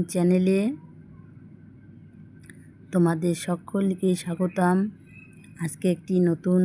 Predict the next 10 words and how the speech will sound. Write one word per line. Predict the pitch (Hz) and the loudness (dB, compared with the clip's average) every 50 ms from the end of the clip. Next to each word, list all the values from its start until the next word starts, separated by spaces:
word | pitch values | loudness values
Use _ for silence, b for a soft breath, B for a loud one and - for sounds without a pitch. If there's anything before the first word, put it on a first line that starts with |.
| 180 165 | 2 2
ব্লগ | 156 160 165 175 175 175 - | 0 0 0 0 -2 -2 -2
নিয়ে | 180 175 180 180 180 | 0 2 2 2 2
আসলাম। | 175 170 - 190 185 180 180 180 185 196 208 - - - - - - - - - - - - 180 | 0 0 -2 -4 -2 -2 0 0 -2 -2 -4 -8 -14 -20 -20 -20 -20 -20 -20 -20 -20 -14 -12 -6
ব্লগটি | 170 175 180 180 175 - - - 185 156 151 | -4 -2 -2 -2 -2 -4 -6 -6 -4 -2 0
দেখতে | 170 170 160 - - 190 175 | -2 -2 -2 -4 -6 -8 -6
থাকো, | - 170 170 160 - 185 190 196 208 226 240 - - - - - - - - - - - - - - - - - - | -4 -4 -6 -4 -2 -2 -2 0 0 -4 -6 -8 -14 -20 -20 -20 -20 -20 -20 -20 -20 -20 -20 -20 -20 -20 -20 -8 -4
এনজয় | 190 185 185 180 180 175 185 180 175 175 | -2 0 2 0 0 0 0 -2 -2 -2
করতে | - 185 180 - 185 165 | -6 -6 -6 -6 -8 -6
থাকো, | 190 175 160 165 196 190 196 196 196 | -6 -6 -4 -4 -4 -4 -4 -4 -6
পুরো | - 180 175 180 | -6 -4 -2 -2